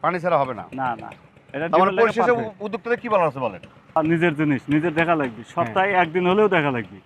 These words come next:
Speaker 1: হুম।
Speaker 2: আমার হাঁসটা কেমন আছে, পায়খানাটা কেমন করতেছে, হাঁস খাওয়া দাওয়া কেমন করতেছে, সপ্তাহে একদিন অথবা পনেরো দিন পর একদিন এটা দেখতে হবে। খালি যে লোকজনের পর ফালাতে হবে, এটা কিন্তু হবে না।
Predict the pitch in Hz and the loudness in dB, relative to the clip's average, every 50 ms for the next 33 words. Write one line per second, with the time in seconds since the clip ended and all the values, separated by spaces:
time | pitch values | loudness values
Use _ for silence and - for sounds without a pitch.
0 | - - 110 107 101 98 - - - - 143 160 147 156 147 - 170 156 - 165 | -18 -18 -16 -16 -16 -18 -20 -14 -6 -4 -2 0 2 0 0 -2 -4 -4 -2 0
1 | 156 151 151 147 143 127 - 143 131 131 123 _ _ _ - - - - - 160 | 0 2 2 0 0 -2 -4 -6 -6 -6 -8 _ _ _ -20 -20 -8 -2 0 0
2 | 160 139 151 156 156 143 151 139 160 151 151 151 139 156 147 143 - 147 127 - | 2 2 0 0 0 -2 -2 -2 0 0 0 0 0 -2 -4 -4 -4 -6 -6 -4
3 | 143 135 131 123 - - - - - 117 135 139 - - - - - 170 170 160 | -4 -6 -6 -8 -12 -18 -20 -10 -4 -4 -4 -4 -4 -6 -2 2 4 4 6 6
4 | 160 156 151 156 156 151 147 143 131 147 131 - 143 127 123 131 120 120 - - | 4 2 2 2 0 0 0 0 0 -2 -4 -6 -8 -10 -8 -8 -8 -8 -10 -14
5 | - - - - - - - - - - - - 175 165 - - 190 190 196 190 | -20 -20 -20 -20 -20 -20 -20 -20 -20 -8 -4 -2 -2 0 2 2 4 4 4 4
6 | 185 170 185 196 196 185 175 165 190 190 185 151 - 196 196 196 190 175 185 185 | 2 2 0 0 2 2 0 2 2 0 0 0 0 2 2 2 2 2 0 -2
7 | 165 165 156 147 127 - 110 160 151 131 127 131 117 95 87 - - _ _ _ | -2 0 -2 -2 -2 -2 -2 -2 -2 0 -2 -4 -4 -4 -8 -14 -20 _ _ _
8 | _ - - 143 156 160 147 185 170 - - 175 147 127 107 101 95 92 - - | _ -8 -4 -2 0 0 2 0 0 2 0 0 0 0 -2 -6 -10 -14 -16 -20
9 | - - - - 143 151 165 160 165 185 185 185 175 170 175 170 151 160 175 165 | -20 -12 -6 -4 -4 -4 -2 -2 -2 -2 -2 -2 0 0 0 0 0 0 0 0
10 | 165 156 175 170 151 151 160 165 165 156 160 151 156 160 151 139 147 151 147 139 | 0 0 -2 -2 -2 0 0 0 0 0 -2 -4 -4 -4 -2 -2 0 0 0 0
11 | 143 131 139 123 127 120 117 113 110 | -2 -2 -2 0 -2 -2 -2 -6 -10